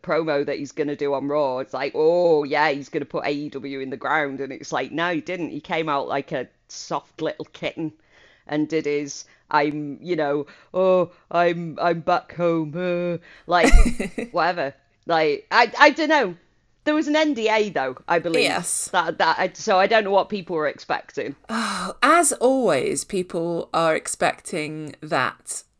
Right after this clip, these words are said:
Speaker 2: no standards apply to anything, that, you know, that he's a, some kind of revolutionary loose cannon, and that, that the law doesn't apply to him, but unfortunately it does.
Speaker 1: Oh.
Speaker 2: But yeah, I think, I think, I think after my initial, like,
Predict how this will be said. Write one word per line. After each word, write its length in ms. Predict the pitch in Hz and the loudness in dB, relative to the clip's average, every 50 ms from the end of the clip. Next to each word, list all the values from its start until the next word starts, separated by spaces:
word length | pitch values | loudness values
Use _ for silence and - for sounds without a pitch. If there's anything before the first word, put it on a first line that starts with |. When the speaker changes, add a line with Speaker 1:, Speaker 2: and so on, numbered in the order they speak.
| _ _ _ _ _ _ _ _ _ _ _ _ _ _ _ _ | _ _ _ _ _ _ _ _ _ _ _ _ _ _ _ _
Speaker 2:
no 300 | 220 220 214 208 202 196 | -2 -2 0 2 2 2
standards 520 | 196 - - 208 185 180 180 180 175 170 185 | 2 2 2 2 0 0 0 0 0 0 -2
apply 320 | 175 - 202 180 165 160 | -4 2 4 4 4 4
to 180 | 160 - 151 - | 2 0 -4 -4
anything, 560 | 151 160 160 156 - 139 139 135 143 143 143 135 | -4 -6 -6 -6 -4 -4 -4 -4 -4 -8 -6 0
that, 460 | - 151 135 - - - - - - - - - - - - - _ _ _ _ _ _ | 2 2 2 2 -2 -6 -10 -12 -12 -12 -20 -20 -20 -20 -20 -20 _ _ _ _ _ _
you 280 | _ _ 143 185 208 190 | _ _ -6 -2 -2 -2
know, 340 | 175 160 151 151 156 147 - - | 0 -2 -2 -4 -4 -6 -8 -8
that 200 | 87 - 175 151 | 0 0 0 2
he's 180 | 180 190 180 - | 0 -2 -4 -4
a, 180 | 170 160 147 - | -4 -4 -4 -4
some 420 | - - - 190 170 170 170 165 160 | -2 0 0 0 0 -2 -4 -6 -8
kind 280 | - - 196 170 165 | -8 -8 -6 -4 -2
of 320 | 160 156 156 156 156 - - - 160 | -2 -2 -2 -4 -6 -12 -16 -6 -2
revolutionary 720 | 180 170 165 170 160 160 165 160 - - 175 170 165 160 | -2 -2 -2 -2 -4 -2 -2 -4 -4 -6 -4 -6 -4 -4
loose 300 | 151 156 165 160 151 - | -4 -4 -2 -2 -2 -4
cannon, 540 | - - 175 160 160 139 117 98 127 151 - - - | -4 -4 -4 -4 -4 -6 -8 -8 -10 -14 -16 -10 -6
and 520 | 170 160 147 147 139 135 151 151 151 - - - - - - - - - - _ _ _ _ _ _ _ | -6 -6 -6 -6 -10 -12 -14 -14 -14 -16 -18 -18 -20 -20 -20 -20 -20 -20 -20 _ _ _ _ _ _ _
that, 320 | 185 175 180 147 - - - _ _ | -2 0 2 2 2 -2 -8 _ _
that 220 | - 165 160 - | 0 0 0 0
the 60 | - | -2
law 280 | 175 175 170 170 160 160 | 2 4 4 4 4 2
doesn't 280 | 156 160 151 165 - - | 2 0 -2 -2 -4 -8
apply 280 | 147 - 170 147 147 | -4 0 2 2 2
to 120 | 147 - 151 | 0 -2 -6
him, 380 | 165 156 139 139 135 143 160 - | -4 -4 -4 -6 -8 -12 -16 -4
but 200 | - 151 135 - - - | -2 -2 -2 -2 -4 -12
unfortunately 600 | 151 147 - - - - - 165 147 - 139 147 | -12 -10 -10 -12 -10 -10 -10 -10 -8 -6 -4 -4
it 100 | 165 165 | -2 0
does. 180 | 165 135 - 151 | 0 0 0 0
Speaker 1:
Oh. 120 | 147 147 - _ - - - _ _ - - - - _ | -2 -4 -6 _ -20 -20 -20 _ _ -20 -20 -20 -8 _
Speaker 2:
But 100 | - - | -4 0
yeah, 220 | 302 370 359 302 - | 4 6 6 6 6
I 100 | - 247 | 4 2
think, 260 | - - 370 359 - - | 2 2 -2 -2 0 -4
I 60 | 262 | -6
think, 360 | 269 - 359 359 349 - - - | -2 0 0 -2 -2 -4 -6 -8
I 40 | - | -8
think 280 | 254 - - 320 294 - | -6 -4 -4 -4 0 2
after 360 | 240 294 311 311 - - 294 | 2 2 2 2 -4 -4 -2
my 140 | 269 269 254 | -2 0 0
initial, 500 | 247 233 240 240 240 - 247 226 214 202 | 0 0 -2 -2 -2 -2 -2 -2 -2 0
like, 380 | 202 196 175 - - - - | 0 0 -2 -2 -4 -12 -20